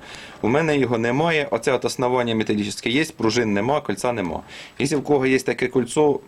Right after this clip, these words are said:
буду дуже вдячний, якщо мені його продадуть, подарять, віддадуть, е, либо обміняють на який-то ніштяк. Оскільки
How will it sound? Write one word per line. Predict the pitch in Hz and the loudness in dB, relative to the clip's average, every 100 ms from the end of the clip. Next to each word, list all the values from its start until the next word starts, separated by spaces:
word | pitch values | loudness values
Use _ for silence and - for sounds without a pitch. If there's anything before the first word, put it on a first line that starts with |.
| - | -8
буду | 95 104 123 113 | 0 2 2 4
дуже | 120 110 107 92 - - - | 2 2 2 0 -6 -20 -8
вдячний, | 104 139 143 - 123 | 2 2 2 0 0
якщо | 120 117 117 | 0 0 -2
мені | 117 123 | 2 2
його | 110 113 | 2 0
продадуть, | - 113 120 123 117 147 139 | 0 0 2 2 2 0 0
подарять, | - 110 131 139 131 - - - - - | -2 2 2 2 -2 -4 -12 -20 -10 -4
віддадуть, | 110 113 123 151 156 156 - | -2 0 2 4 2 0 -2
е, | 120 113 104 98 90 95 | 2 4 4 2 2 2
либо | 135 131 113 - | 2 4 2 2
обміняють | 113 110 123 135 127 117 | 0 2 2 2 0 -2
на | 117 107 101 - | -2 0 0 -2
який-то | 107 123 113 | -4 -2 0
ніштяк. | 110 107 - 85 - - _ - - - - - - - - | 0 0 -2 -4 -6 -16 _ -20 -20 -20 -20 -20 -18 -20 -6
Оскільки | 143 - 139 131 123 | -4 0 0 2 0